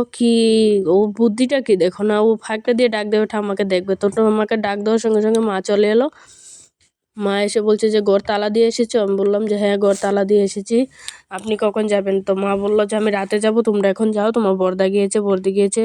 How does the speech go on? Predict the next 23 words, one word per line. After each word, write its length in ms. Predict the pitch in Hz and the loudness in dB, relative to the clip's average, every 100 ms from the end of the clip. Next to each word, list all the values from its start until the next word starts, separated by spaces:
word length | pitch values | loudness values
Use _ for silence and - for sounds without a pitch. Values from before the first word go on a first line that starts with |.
| 240 | -2
তো 100 | 208 | -4
বাড়ি 260 | 190 185 208 196 - | -6 -2 0 -2 -6
ফাঁকা, 340 | - 202 190 - | -10 -8 -4 -4
তো 100 | 220 196 | -2 -2
আমি 180 | 196 196 | 0 -2
পরে 220 | 190 190 190 | -2 -2 0
যাব, 160 | 202 196 | -2 -4
তোমরা 260 | 196 196 185 | -4 0 -2
এখন 180 | 208 214 | 0 -2
যাও।" 200 | 202 208 - - - - - _ | 0 -2 -2 -10 -18 -18 -20 _
তো 80 | - | -8
আমরা 200 | 90 98 | -2 0
বললাম, 240 | 95 101 - | 0 0 0
"ঠিক 180 | 208 196 | 0 0
আছে, 220 | 196 190 | 0 -2
তো 100 | 190 | -4
তুমি 200 | 190 196 190 | -2 -2 -2
রা-, 140 | - 196 | -2 -6
আপনি 240 | 190 202 190 | -2 0 0
রাতে 260 | 185 220 | 0 -2
যায়েন, 280 | 208 226 277 349 - - - - _ - _ - - - - - - - - | 0 0 0 -2 -10 -20 -20 -20 _ -20 _ -20 -20 -20 -20 -20 -20 -20 -8
আমরা 200 | 185 185 | -4 -2
যাচ্ছি।" 460 | 185 180 - - | -2 -4 -8 -10